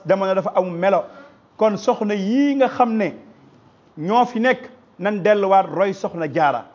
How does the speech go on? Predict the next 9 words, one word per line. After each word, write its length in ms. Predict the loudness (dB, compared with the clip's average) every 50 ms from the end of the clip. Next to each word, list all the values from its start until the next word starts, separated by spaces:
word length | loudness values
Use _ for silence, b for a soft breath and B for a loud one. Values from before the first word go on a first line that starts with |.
| _ _ _ _ _ _ _
roy 280 | -2 0 2 2 0 0
delluwaat 520 | -2 0 0 0 0 2 2 2 2 2
Soxna 280 | 0 -4 -8 -6 -6 -4
Ndak 260 | -2 -2 -2 -2 -4 -4
Mbeng, 320 | -4 -4 -4 -6 -8 -10 -14 -20 _ _ _ _ -8 -4
roy 300 | 0 2 2 2 2 0
delluwaat 480 | 0 0 0 2 2 2 2 2 0
Sayyidatu 460 | -2 -4 -4 -2 -2 -2 -2 -2 -2
Aïcha, 500 | 0 2 2 2 2 0 -2 -2 -4 -4